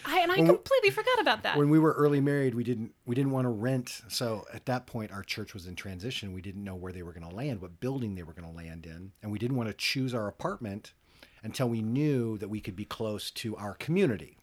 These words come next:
Speaker 2: 'cause that was the community that we defined. And that's the topic of today, actually, community. Keep going.
Speaker 1: <laughs> So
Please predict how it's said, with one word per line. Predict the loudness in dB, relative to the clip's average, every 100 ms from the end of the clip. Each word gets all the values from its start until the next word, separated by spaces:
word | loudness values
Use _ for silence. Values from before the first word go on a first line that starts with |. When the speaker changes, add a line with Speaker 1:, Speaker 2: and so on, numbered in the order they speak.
| -16 -10
Speaker 2:
'cause | -8
that | -6 -8
was | -10
the | -10
community | -4 -2 -2 -4
that | -10
we | -12
defined. | -14 -12 -12 -14 -18 _ _ -20 -20 -14
And | -10 -10 -10
that's | -12 -12
the | -14
topic | -14 -16 -16
of | -20 -18
today, | -16 -14
actually, | -16 -16 -18 -20
community. | -14 -12 -12 -16 _
Keep | -16 -12
going. | -14 -16 _ -20
Speaker 1:
<laughs> | -18 -18 -20 -20 -14 -12 -10 -12 -16 -14
So | -6 0 2 2 0 -2